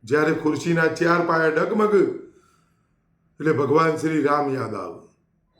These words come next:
ખુરશીના પાયા ડગમગ એટલે દેશના જવાનો યાદ આવે. અને એ જ જવાનોને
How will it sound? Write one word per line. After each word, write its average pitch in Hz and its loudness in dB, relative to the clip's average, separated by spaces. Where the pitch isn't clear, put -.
ખુરશીના 170 0
પાયા 160 2
ડગમગ 202 2
એટલે 156 2
દેશના 151 -6
જવાનો 147 0
યાદ 120 -4
આવે. 95 -12
અને 131 -8
એ 208 0
જ - -8
જવાનોને 147 -4